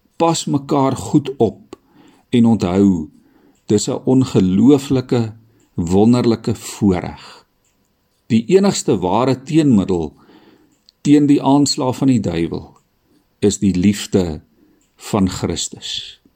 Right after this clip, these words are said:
Kom ons bid vanmôre saam. Here, vou ons vandag toe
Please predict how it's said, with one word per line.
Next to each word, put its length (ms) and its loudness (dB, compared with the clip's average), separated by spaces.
Kom 160 2
ons 240 2
bid 160 0
vanmôre 480 0
saam. 400 -8
Here, 520 2
vou 160 4
ons 200 0
vandag 440 0
toe 400 4